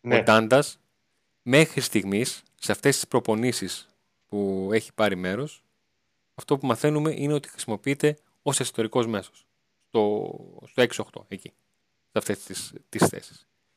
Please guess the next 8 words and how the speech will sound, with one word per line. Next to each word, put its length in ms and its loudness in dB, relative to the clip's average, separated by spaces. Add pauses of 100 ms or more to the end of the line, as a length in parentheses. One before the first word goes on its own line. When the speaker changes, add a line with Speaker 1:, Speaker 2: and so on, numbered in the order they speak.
(160)
Speaker 2:
Εκεί 260 -2
που 140 -8
ξέραμε 460 6
ότι 240 -10 (520)
παίζει, 400 0 (680)
εκεί 240 -2
που 200 -4
περιμέναμε 720 4